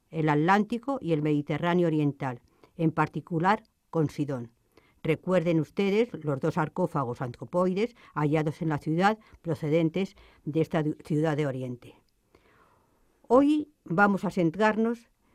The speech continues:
en los nuevos datos sobre la colonización cartaginesa en Occidente,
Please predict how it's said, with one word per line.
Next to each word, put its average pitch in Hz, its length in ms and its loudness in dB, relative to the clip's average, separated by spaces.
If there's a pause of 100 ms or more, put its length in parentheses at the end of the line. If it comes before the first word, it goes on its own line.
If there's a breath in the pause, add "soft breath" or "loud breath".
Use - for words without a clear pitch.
(160)
en 170 160 0
los 165 140 2
nuevos 214 380 4
datos 220 320 2
sobre 185 200 0
la 156 120 0
colonización 151 600 -2
cartaginesa 175 720 -2
en 175 80 4
Occidente, 135 720 -4